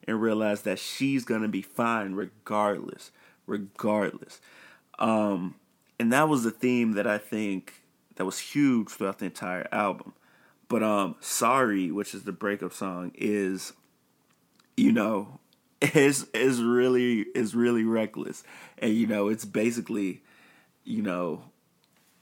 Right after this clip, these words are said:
it's equivalent, I would say,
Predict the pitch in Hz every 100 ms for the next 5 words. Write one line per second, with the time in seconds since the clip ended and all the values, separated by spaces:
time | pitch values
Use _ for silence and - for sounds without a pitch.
0 | _ _ - 123 - 120 - 180 185 160
1 | 139 123 - _ 104 120 120 107 - -
2 | 113 110 98 98 90